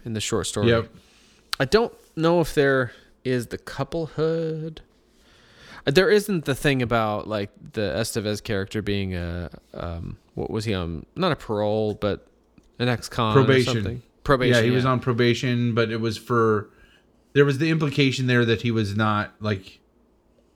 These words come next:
Speaker 2: he took a, a high road somewhere and was, like, kind of, the probation was unfair, or he stole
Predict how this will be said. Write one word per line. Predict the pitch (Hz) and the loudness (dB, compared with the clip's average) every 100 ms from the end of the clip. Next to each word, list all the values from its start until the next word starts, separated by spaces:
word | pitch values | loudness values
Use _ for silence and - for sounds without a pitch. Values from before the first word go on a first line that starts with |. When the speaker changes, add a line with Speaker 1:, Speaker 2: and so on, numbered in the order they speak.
| _ | _
Speaker 2:
he | 113 113 | -4 0
took | 139 120 | 0 0
a, | 104 98 | -2 -4
a | 113 | -4
high | 90 110 | 0 2
road | 110 101 95 92 | 2 0 -2 -4
somewhere | 101 92 92 92 | -4 -2 0 -2
and | 92 90 | -2 -4
was, | 87 | -4
like, | 95 90 | -6 -6
kind | - 92 92 | -4 -2 -2
of, | 90 - _ _ _ _ _ _ _ _ _ _ _ _ _ _ _ | -2 -6 _ _ _ _ _ _ _ _ _ _ _ _ _ _ _
the | 107 | -2
probation | 107 113 107 110 107 107 | 0 0 2 0 0 -4
was | 104 95 | -4 -4
unfair, | 110 104 92 110 101 92 | -2 -2 -2 0 2 2
or | 87 - 98 - | -2 -4 -4 -4
he | 107 123 | -4 -2
stole | - 160 151 147 139 139 135 | 0 4 6 4 2 -2 -4